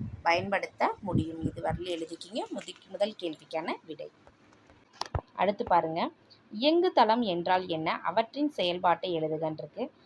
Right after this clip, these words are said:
இதற்கான விடை பக்க எண் எண்பத்தி எட்டுல இருக்கு, பார்க்கலாம். இங்க இருக்கு பாருங்க, இரண்டாவது கேள்விக்கான விடை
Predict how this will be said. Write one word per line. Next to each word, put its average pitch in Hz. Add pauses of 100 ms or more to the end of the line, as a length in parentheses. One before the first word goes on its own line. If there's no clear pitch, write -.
(220)
இதற்கான 247
விடை 175
பக்க 190
எண் 185
எண்பத்தி 160
எட்டுல 185
இருக்கு, 156
பார்க்கலாம். 160 (1200)
இங்க -
இருக்கு 170
பாருங்க, 160
இரண்டாவது 165
கேள்விக்கான 160
விடை 190